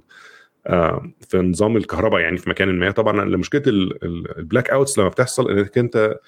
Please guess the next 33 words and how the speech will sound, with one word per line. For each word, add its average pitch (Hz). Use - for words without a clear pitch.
الجريد 104
سيستم 127
ده 117
لو 110
وقع، 175
يعني 85
الجريد 104
اللي 101
بتاع 92
الكهرباء 104
لو 135
وقع، 170
عشان 104
تقومه 156
تاني 180
مشكله 160
كبيره 160
جدًا. 135
فهو 101
بيبقى 110
دايمًا 156
المحاوله 139
انك 131
انت 151
تحاول 156
تخلي 156
الجريد 127
ما 110
يقعش، 101
ممكن 131
يبارشل 139
يقع، 101
ماشي، 90